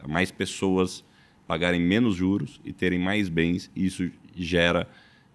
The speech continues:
a economia no geral no Brasil, né? Então cresce a economia no geral, porque gera mais consumo. Então, muito interessante qual é o efeito que pode ter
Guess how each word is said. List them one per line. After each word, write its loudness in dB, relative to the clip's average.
a 4
economia 2
no 0
geral 0
no -2
Brasil, 0
né? -6
Então -6
cresce 2
a -2
economia -2
no -2
geral, -2
porque -10
gera -2
mais -2
consumo. -6
Então, -2
muito 6
interessante -2
qual 4
é 6
o 4
efeito 0
que -12
pode -2
ter -2